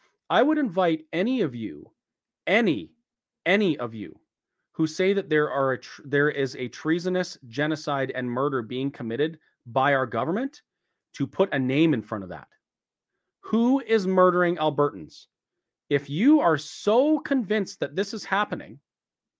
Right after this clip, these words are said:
say the name. Report it to the R C M P. If somebody is murdering someone, if there's a genocide being committed, say the name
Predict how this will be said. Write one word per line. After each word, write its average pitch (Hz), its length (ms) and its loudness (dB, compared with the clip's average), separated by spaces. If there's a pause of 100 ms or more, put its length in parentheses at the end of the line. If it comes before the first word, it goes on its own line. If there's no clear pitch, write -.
(640)
say - 380 0
the 208 120 0
name. 175 420 0 (1080)
Report 180 360 4
it 226 100 -2
to 220 80 0
the 202 140 -2
R 185 140 6
C - 160 -4
M 175 80 0
P. 151 260 -6
If 123 80 -8
somebody 233 380 0
is 170 120 -2
murdering 170 460 0
someone, 113 280 -8
if 117 80 -12
there's 208 180 0
a 156 60 -2
genocide 131 600 -4
being 113 180 -6
committed, 104 420 -10 (340)
say 185 560 0 (160)
the 139 100 2
name 156 540 2